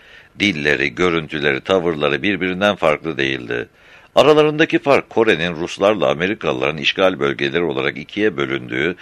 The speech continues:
bin dokuz yüz kırk beş yılında bir kısmının otuz sekizinci paralelin kuzeyinde, bir kısmının güneyinde yaşıyor olmalarıydı.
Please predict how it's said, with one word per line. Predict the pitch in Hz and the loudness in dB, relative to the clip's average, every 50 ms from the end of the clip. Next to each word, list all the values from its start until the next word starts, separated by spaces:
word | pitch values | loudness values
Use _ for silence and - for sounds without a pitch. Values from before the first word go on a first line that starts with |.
| - - - _ | -14 -20 -12 _
bin | - 90 95 92 | -4 -4 -4 -2
dokuz | 90 92 - 107 113 120 | -4 -4 -4 -4 -6 -6
yüz | 131 - - | -6 -8 -8
kırk | - 95 - - | -8 -10 -4 -2
beş | 110 127 127 - 92 | 0 0 0 0 -2
yılında | 73 64 67 62 60 64 80 82 - - | -2 -4 -4 -6 -4 -2 -2 -2 -2 0
bir | - 156 170 165 | 2 2 2 2
kısmının | - 165 151 - 143 147 156 151 104 | 0 -2 -4 -2 -2 0 0 0 0
otuz | 73 107 - 127 123 - | -2 -4 -6 -6 -6 -6
sekizinci | 135 123 113 120 117 123 123 131 131 | -6 -6 -4 -6 -6 -4 -4 -4 0
paralelin | - 98 90 82 80 76 67 65 69 65 | 2 2 4 4 4 2 0 -2 -6 -6
kuzeyinde, | - 73 67 60 69 67 64 62 69 82 82 82 | -8 -8 -6 -2 -2 -2 -2 -2 -4 -4 -2 -2
bir | 127 131 | -4 -4
kısmının | - - 139 - - 127 127 127 123 104 | -4 -6 -8 -6 -6 -6 -6 -6 -6 -6
güneyinde | 117 107 110 110 107 104 104 107 | -4 -2 -2 -2 -2 -2 0 0
yaşıyor | 95 82 76 69 - - 69 71 67 | 0 0 0 -2 -2 -4 -4 -2 0
olmalarıydı. | 67 67 62 58 65 67 65 64 60 64 64 60 - 60 58 53 | -2 -2 -2 -4 -4 -4 -4 -4 -4 -4 -6 -6 -6 -6 -6 -8